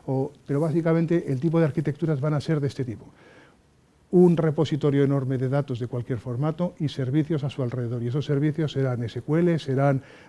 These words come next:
de tratamiento de datos no estructurados, serán de tiempo real, etcétera, etcétera.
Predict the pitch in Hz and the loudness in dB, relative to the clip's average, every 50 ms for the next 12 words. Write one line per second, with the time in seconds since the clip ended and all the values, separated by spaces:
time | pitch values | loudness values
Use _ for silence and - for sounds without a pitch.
0 | - - 139 131 - 143 127 139 131 139 147 131 143 135 135 131 127 - 120 - | -8 -4 -4 -2 -2 -2 -2 0 2 2 2 2 2 0 0 0 -2 -2 -4 -6
1 | 127 - - 123 113 - 143 151 156 165 170 147 - - 123 135 135 135 131 117 | -6 -8 -8 -8 -6 -2 2 2 4 4 4 2 0 -2 0 0 0 0 0 0
2 | 139 135 123 - 139 135 139 143 143 143 151 151 - - - - - - - - | 0 -2 -2 -2 -4 -2 0 0 0 0 0 -2 -6 -14 -20 -20 -18 -12 -10 -6
3 | - 131 110 - 98 90 - 104 98 - - - | -6 -6 -6 -6 -8 -10 -10 -12 -18 -18 -20 -20